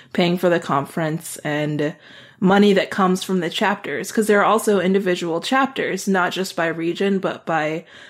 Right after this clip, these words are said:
um, interest. There's the, um, the Rainbow, Rainbow Romance Writers, which is for specifically L G B T Q, um, authors. There's C I M R W A, which was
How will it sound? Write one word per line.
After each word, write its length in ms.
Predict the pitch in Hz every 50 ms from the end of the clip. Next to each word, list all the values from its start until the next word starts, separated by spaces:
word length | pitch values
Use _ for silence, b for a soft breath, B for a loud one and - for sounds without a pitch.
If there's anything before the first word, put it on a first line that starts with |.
| B B B -
um, 320 | 180 180 180 175 170 165 - -
interest. 760 | 247 254 262 247 247 - 190 - - - - - - - -
There's 440 | 196 185 175 170 165 175 175 - -
the, 380 | - 165 160 160 160 - - - _ -
um, 420 | 185 170 170 170 170 165 170 208
the 120 | - 180 170
Rainbow, 880 | 165 175 180 190 202 190 190 185 180 180 180 175 170 165 - - - _ _ _ _ -
Rainbow 680 | 208 202 214 226 220 214 202 190 190 185 180 180 - -
Romance 460 | 190 185 175 175 175 165 165 165 -
Writers, 500 | 165 160 156 151 160 160 175 190 196 -
which 240 | 160 170 170 - -
is 320 | 196 170 165 170 165 - B B B B B B B B
for 460 | - - - 196 190 185 180 175 180 180
specifically 680 | - - 185 - - 185 - 190 185 - 185 180 170 -
L 200 | - 143 165 175
G 180 | 165 - 160 147
B 180 | 160 156 165
T 420 | 160 - - - 180 175 170 165 165
Q, 580 | - - 180 170 165 165 165 165 165 170 165 B B B B B B B B B _ -
um, 520 | 190 180 180 175 170 170 165 160 170 185 - b b b b b _ _ _ -
authors. 720 | 185 196 185 170 - - 185 180 170 170 170 175 180 -
There's 560 | - 175 190 180 170 170 170 180 180 - - B B B B B B B B B B
C 320 | - - - - 233 214 196
I 140 | 190 190 185
M 220 | 180 175 180 185 -
R 200 | - 175 180 175
W 240 | 185 180 175 170
A, 280 | 165 160 165 165 170 170
which 180 | 165 170 - -
was 280 | 175 175 170 - -